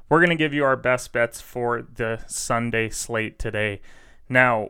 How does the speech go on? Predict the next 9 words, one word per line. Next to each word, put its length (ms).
we 340
are 140
on 180
holidays, 680
we're 200
out 200
camping 460
right 280
now, 300